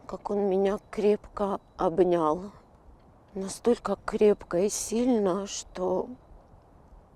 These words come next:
это действительно, наверно, как обнимают в последний раз. Мне говорили многие: Ты должна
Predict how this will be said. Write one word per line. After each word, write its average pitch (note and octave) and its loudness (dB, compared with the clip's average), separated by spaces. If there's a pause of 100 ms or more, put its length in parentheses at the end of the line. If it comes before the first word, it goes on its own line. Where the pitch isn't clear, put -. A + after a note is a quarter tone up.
(1120)
это F#3 -4
действительно, F#3 -6
наверно, G3+ 0 (2250)
как - -2
обнимают G3+ 2
в - -16
последний F#3 -4
раз. F3+ -10 (1120)
Мне G#3+ 2 (380)
говорили G3+ 2
многие: F#3+ 2
Ты - -2
должна F#3+ 2